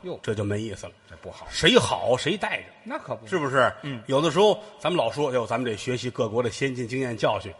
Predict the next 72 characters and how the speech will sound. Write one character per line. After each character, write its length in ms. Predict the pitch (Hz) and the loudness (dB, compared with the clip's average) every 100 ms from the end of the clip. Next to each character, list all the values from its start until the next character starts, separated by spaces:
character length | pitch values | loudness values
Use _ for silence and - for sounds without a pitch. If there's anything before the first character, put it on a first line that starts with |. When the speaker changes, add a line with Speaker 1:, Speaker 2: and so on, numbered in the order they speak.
| - | -8
Speaker 1:
哦。 180 | 113 90 | -8 -6
Speaker 2:
其 140 | - 208 | -2 0
实 80 | |
各 240 | 233 262 175 | 0 0 0
个 100 | 127 | 2
国 160 | 147 | 2
家 160 | 160 165 | 2 2
人 180 | 127 139 | 0 0
呢， 120 | 156 | -2
他 60 | 170 | -4
那 60 | 143 | -6
个 60 | |
心 240 | - 220 214 | -4 -4 -4
态 180 | 160 113 | -4 -4
我 40 | |
们 100 | 107 | -2
都 100 | 208 | -2
值 140 | 151 | -2
得 80 | 131 | -6
学 180 | - 120 | -6 -8
习。 180 | - 101 _ _ _ | -10 -16 _ _ _
Speaker 1:
是 220 | - 320 | -10 -8
吗？ 60 | - - | -8 -10
Speaker 2:
你 80 | 156 | -6
举 180 | 143 | -2
个 60 | 160 | -2
小 220 | - 104 | -2 -2
例 180 | 135 156 | -2 -4
子 80 | 104 | -4
啊。 160 | 87 - | -6 -10
Speaker 1:
啊。 200 | 117 98 - _ _ - | -12 -12 -14 _ _ -12
Speaker 2:
不 100 | 131 | -6
管 160 | 95 | -6
是 60 | 101 | -6
谁 160 | 104 120 | -6 -6
吧， 120 | - | -6
就 60 | 117 | -10
是 80 | - _ | -14 _
邻 240 | - 151 196 | 0 2 2
居。 160 | 165 - - - | -2 -8 -18 -8
Speaker 1:
哦。 160 | 135 - - - | -8 -8 -18 -16
Speaker 2:
嗯。 160 | 107 92 _ _ _ _ _ _ | -14 -14 _ _ _ _ _ _
花 180 | - 123 | -2 0
一 100 | 120 | 0
百 180 | 104 104 | 2 2
万 120 | 117 | 0
块 80 | 107 | 0
钱 180 | 110 117 | -4 -4
买 140 | 98 | -4
辆 160 | 107 104 | -4 -6
汽 180 | 117 | -10
车。 220 | - 123 - _ _ _ _ | -6 -6 -6 _ _ _ _
Speaker 1:
哦。 200 | 110 95 _ _ _ - | -12 -12 _ _ _ 0
Speaker 2:
美 200 | 135 131 | 6 8
国 140 | 165 | 10
人 100 | 180 | 8
看 200 | 165 156 | 8 6
见 100 | 127 | 4
了。 80 | 113 - - | -8 -14 -18
Speaker 1:
嗯。 180 | 110 104 92 - | -14 -14 -14 -8
Speaker 2:
美 120 | 117 | -2
国 80 | 113 | -2
人， 100 | 127 | -2
哟， 80 | 101 - - | -6 -10 -14
邻 160 | 113 127 | -10 -6
居 80 | 123 | -4
买 160 | 95 | -2
这 100 | 139 | -4
么 60 | 120 | -4
好 160 | 101 | -4
的 80 | 90 | -6
车。 180 | - | -8